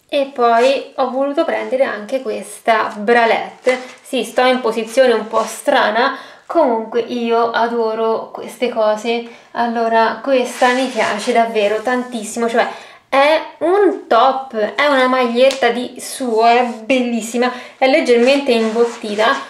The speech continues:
ma veramente molto, molto poco. E niente, è troppo, troppo bella, mi piace tantissimo, è sexissima e anche si vede sotto a un giubbino, sotto a un giacchetto, comunque a qualcosa,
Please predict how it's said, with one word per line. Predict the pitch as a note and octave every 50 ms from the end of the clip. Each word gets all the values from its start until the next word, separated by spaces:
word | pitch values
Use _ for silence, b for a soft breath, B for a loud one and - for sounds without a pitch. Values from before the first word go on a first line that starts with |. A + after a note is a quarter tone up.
| - _
ma | - A3+ G#3+
veramente | G#3+ A3+ A3 A3 A3 A3+ A#3+ C4 C4 C4 C4 - - C4 B3+
molto, | B3+ A#3+ A3+ A3+ A3+ A3 G#3+ G#3+ G#3 G#3+ - A#3+ A3+
molto | G#3+ G3+ G3+ G3+ G3+ - - G#3+
poco. | G3+ - - - - - - A#3 C#4 D#4+ D#4+ D#4+ B B B B B B B
E | - A#3 A#3 A#3 A3+ A3+ A3 G#3+ G#3 G#3+
niente, | A3+ G#3 G#3 G#3+ A3 A3 A3 A3 - - A3 A3 A3
è | - - A3+ A3+ -
troppo, | - - G#3+ G#3+ - B3
troppo | A#3 A3+ G#3+ G#3+ - - A3+
bella, | G3+ - A3 G#3 G#3+ A3
mi | A3 A3+ A3
piace | A3+ A3 A3 G#3+ - C#4 C4+ - -
tantissimo, | - B3+ A#3+ A#3 A#3 A#3 A#3 A#3 - - C4+ C4+ C4 C4+ - - D#4 D4 D4 D4+ D4+ D#4 B B B B
è | - A3+
sexissima | A#3 - - - D#4+ F4+ F4 E4+ - - C#4+ C#4 C#4 - - D4 C#4+ D4+ D#4+ D#4+ D#4+ B B B B B B B B B B _ _ _ _ _ _ _ - -
e | C4+ B3+
anche | B3+ C#4+ D#4 E4+ E4+ E4 - - E4+ E4+ F4 E4+ D#4
si | C#4+ - - D4 C4+
vede | B3 C4+ C4+ C4+ C4 C4 C4 B3+
sotto | - C4+ C#4 D4 D4 D#4+ F4
a | F#4 F4
un | E4 D4 C4+
giubbino, | - - C#4 C4+ A#3+ A#3 A#3 C4 B3 B3 B3 A#3 A#3 A#3+ B3 B3 B3 A#3+ A#3 -
sotto | - D4 D#4+ E4 E4 - E4+ D#4+
a | D4 C4+ C4
un | B3+ B3 B3 A#3
giacchetto, | A#3+ B3+ B3+ - - C4 C4 - C4+
comunque | B3+ C4 C4+ C4 C4+
a | A3
qualcosa, | - - B3 C4 C4+ C4+ - - - A#3+ A3 A3 A3 G#3+ - B3 B3+ C4+ -